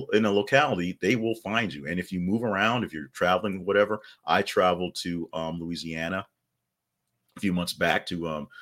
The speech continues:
do some stuff at home with my family. And when I wanted to watch a football game, or, you know, I just, you know,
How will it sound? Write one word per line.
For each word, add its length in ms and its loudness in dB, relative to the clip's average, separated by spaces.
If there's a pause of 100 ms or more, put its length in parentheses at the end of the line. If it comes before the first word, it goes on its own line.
(140)
do 120 -4
some 180 -4
stuff 340 -2
at 220 -4
home 320 -6
with 80 -8
my 80 -12
family. 480 -2 (240)
And 100 -4
when 120 -2
I 40 -2
wanted 220 -2
to 60 -4
watch 260 -4
a 40 -14
football 360 0
game, 340 -8 (140)
or, 340 -6
you 240 -4
know, 120 -4
I 80 -2
just, 400 -6
you 60 -10
know, 200 -10